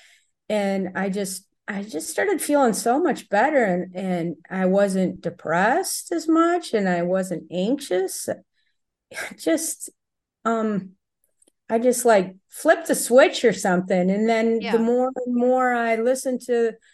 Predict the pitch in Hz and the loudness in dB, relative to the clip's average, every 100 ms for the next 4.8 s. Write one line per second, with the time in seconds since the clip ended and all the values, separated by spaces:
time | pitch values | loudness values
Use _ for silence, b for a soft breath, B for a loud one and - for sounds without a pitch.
0 | b _ 220 269 269 269 247 247 247 247 | b _ 0 0 0 -2 -2 -2 -4 -4
1 | 247 269 277 - - 233 214 - 233 214 | -4 -4 -6 -10 -2 -2 -2 -4 -6 -4
2 | 208 214 - 208 208 202 190 190 190 185 | -6 -8 -10 -8 -6 -2 0 0 -4 -8
3 | B B B 247 240 240 208 208 302 359 | B B B -2 2 4 6 6 4 2
4 | 320 294 - 247 226 233 208 190 | 0 -2 0 0 0 0 0 -2